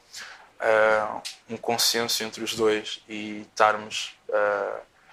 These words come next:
e mesmo que alguém, e mesmo que uma canção seja mais de um do que de outro, ah, no final é, é uma coisa nossa, é dos dois e é tudo partilhado nesse sentido. Então, daí também ter sido, e foi super importante para mim ter, eh,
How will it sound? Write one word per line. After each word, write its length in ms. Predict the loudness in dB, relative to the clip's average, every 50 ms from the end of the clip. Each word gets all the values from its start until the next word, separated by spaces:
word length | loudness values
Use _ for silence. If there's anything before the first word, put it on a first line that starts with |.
| -20 -20 -20 -20 -12 -6
e 80 | -4 0
mesmo 300 | 2 2 2 2 0 2
que 100 | 6 8
alguém, 500 | 8 8 8 10 8 8 8 8 4 -2 -4
e 100 | -6 -4
mesmo 280 | 0 0 0 0 0 -2
que 80 | 0
uma 100 | 0 2
canção 240 | 4 6 6 6 4
seja 240 | 2 2 2 2 4
mais 240 | 4 4 4 2 0
de 60 | -2
um 100 | -4 -4
do 120 | -4 -8 -8
que 200 | -8 -10 -10 -10
de 200 | -6 -2 0 2
outro, 480 | 6 6 6 6 4 0 -4 -4 -4 -4 -4 -8 -8 -8 -10 -14 -16 -18 -18 -14 -2 4
ah, 200 | 8 8 8 8
no 80 | 6 4
final 360 | 2 4 6 8 8 8 8
é, 140 | 8 6 4 2 0
é 60 | 2 2
uma 120 | 2 2
coisa 220 | 2 2 4 4 4
nossa, 300 | 4 4 2 2 0 0
é 40 |
dos 180 | -2 -2 -4 -2
dois 260 | 0 2 2 2 2 4
e 60 | 2
é 60 | 2
tudo 180 | 2 0 -6 0
partilhado 480 | 0 0 0 2 0 2 2 2 0
nesse 200 | -4 -8 -6 -6
sentido. 380 | -6 -6 -8 -16 -20 -20 -20 -20 -20 _ _ -20 -20 -20 -18 -16 -16 -16 -18 -20 -20 _ _
Então, 320 | -20 -16 -12 -10 -10 -10 -10 -14 _ _
daí 220 | 2 4 4 4 8
também 300 | 8 8 8 8 4 2
ter 180 | 4 2 4
sido, 480 | 4 4 0 0 0 0 0 0 0 -2 -6 -8 -8 -8 -10 -10 -6
e 60 | -2
foi 280 | 0 4 6 6 4 4 -2 _ -8 -2
super 380 | 2 2 4 6 8 10 10 10
importante 400 | 8 4 0 2 2 2 2 4
para 160 | 2 2 2
mim 160 | 2 2 -2
ter, 240 | 0 4 6 6 6
eh, 400 | 6 6 6 4 4 4 2